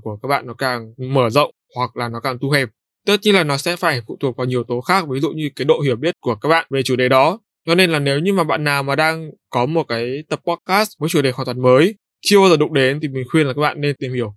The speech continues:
kỹ khách mời và có thời gian để đầu tư cho nó. Như vậy thì tập podcast của các bạn nó sẽ được chỉn chu hơn.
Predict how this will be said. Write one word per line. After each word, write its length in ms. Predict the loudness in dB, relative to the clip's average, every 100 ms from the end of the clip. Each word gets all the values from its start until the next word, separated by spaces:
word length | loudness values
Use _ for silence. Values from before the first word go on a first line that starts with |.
| -10
kỹ 100 | -8
khách 120 | -4
mời 340 | 2 4 4 2 -2
và 120 | -4
có 160 | -2
thời 180 | -2 0
gian 200 | 0 0
để 80 | 0
đầu 100 | -2
tư 140 | -2 -2
cho 80 |
nó. 340 | -2 0 -2 -4 _ _ -8
Như 100 | 0
vậy 160 | 0 0
thì 80 | -2
tập 160 | -4 -6
podcast 360 | -8 -4 -6 -6
của 220 | -8 -8 -2
các 80 |
bạn 180 | -2 -2 _
nó 100 | -4
sẽ 120 | 0
được 120 | 0 2
chỉn 160 | 0 2
chu 160 | 2
hơn. 240 | 6 4